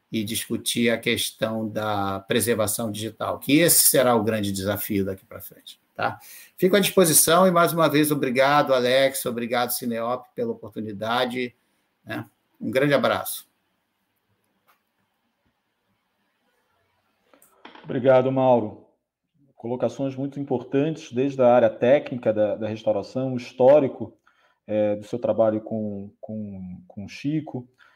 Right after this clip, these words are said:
Speaker 2: é, C T A V, Líder e a, e a, e a Labo, é, e também trazer esse, acho que a, a, a Débora, que tá aqui com a gente, colocou agora há pouco, a importância da contextualização, né,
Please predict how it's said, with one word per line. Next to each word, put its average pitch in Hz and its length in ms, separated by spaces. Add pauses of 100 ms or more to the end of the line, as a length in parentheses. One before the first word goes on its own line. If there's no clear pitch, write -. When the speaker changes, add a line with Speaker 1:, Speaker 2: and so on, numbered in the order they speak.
(120)
Speaker 2:
é, 104 140
C 110 160
T 120 120
A 104 60
V, 123 380
Líder 123 480
e 110 100
a, 101 200
e 110 120
a, 95 400 (240)
e 104 60
a 101 60
Labo, 135 480 (480)
é, 104 1120
e 139 80
também 139 420
trazer 135 760
esse, 120 680 (220)
acho - 180
que 120 240
a, 101 60
a, 107 600
a - 20
Débora, 123 420
que - 80
tá 110 80
aqui - 120
com - 100
a 110 60
gente, 117 300
colocou 113 400
agora 110 220
há - 20
pouco, 127 320
a 123 40
importância 127 540
da 120 140
contextualização, 120 1040
né, 113 220